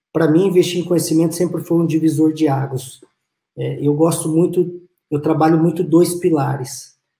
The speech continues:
que é o pilar do conhecimento, o eu melhor a cada dia, e o pilar das conexões, né? É, as conexões fizeram aí da minha trajetória ser uma trajetória,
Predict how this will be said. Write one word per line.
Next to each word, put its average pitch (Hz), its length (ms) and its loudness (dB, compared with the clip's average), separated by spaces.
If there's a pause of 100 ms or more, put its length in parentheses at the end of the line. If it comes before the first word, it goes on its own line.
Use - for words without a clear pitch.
(100)
que - 80 -8
é 143 40 0
o 139 120 -2
pilar 143 720 0
do 180 300 0
conhecimento, 160 800 0
o 143 160 4
eu 165 180 6
melhor 143 380 2
a 143 40 -2
cada 147 320 -6
dia, 156 400 -10 (380)
e 156 80 0
o 160 100 -2
pilar 151 380 0
das 156 200 -2
conexões, 147 1000 -4 (320)
né? 135 380 -10 (380)
É, 127 560 -14
as 131 180 -12
conexões 151 960 -2 (240)
fizeram 147 680 2
aí 143 80 4
da 143 120 0
minha 147 240 2
trajetória 143 680 -2
ser - 180 -6
uma 160 180 -4
trajetória, 151 760 -2